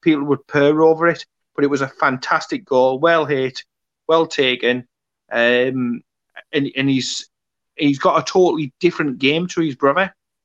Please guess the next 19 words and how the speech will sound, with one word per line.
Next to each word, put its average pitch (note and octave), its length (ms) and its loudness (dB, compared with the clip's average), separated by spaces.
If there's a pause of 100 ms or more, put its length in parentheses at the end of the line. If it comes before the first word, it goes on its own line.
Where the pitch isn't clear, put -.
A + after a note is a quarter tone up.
(300)
Uh, C3 240 0
I, B2+ 200 -2
I C3+ 60 0
like C3+ 400 0
how D3 200 -2
he D#3 100 -8
plays. D#3 600 -4 (520)
I B2+ 120 -2
like C3+ 480 -2 (200)
the C3+ 120 -20
passion. D#3+ 580 -4 (560)
There's C3 140 -4
a C3+ 40 -2
naivety D3 680 0
to D3+ 140 -6
his, D3+ 260 -6
his C#3 180 -6
play, D#3 300 -2
but, C#3 200 -4